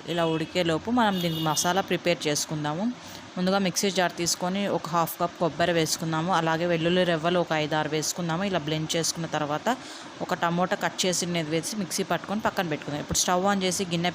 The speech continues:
పెట్టి ఒక గరిటె ఆయిల్ వేసి ఆయిల్ బాగా వేడెక్కాక ఆవాలు, కరివేపాకు, జీలకర్ర వేసి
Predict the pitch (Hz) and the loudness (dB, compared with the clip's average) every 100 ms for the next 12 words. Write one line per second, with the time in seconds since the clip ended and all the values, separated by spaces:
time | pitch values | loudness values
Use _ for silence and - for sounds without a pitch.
0 | 170 165 202 175 147 160 185 175 160 170 | -2 0 0 0 0 -2 2 2 4 2
1 | 156 160 190 160 170 160 156 170 160 151 | 0 0 2 2 2 2 4 4 2 0
2 | 156 156 151 190 156 151 165 190 175 151 | 0 -2 0 2 2 4 2 2 0 -2
3 | 156 156 151 - 240 - - - - - | -2 -2 -2 -2 -6 -6 -16 -16 -18 -18
4 | - - - - - - - - 180 180 | -16 -16 -16 -16 -16 -16 -16 -4 0 2
5 | 180 185 185 170 160 - | 2 2 2 2 0 0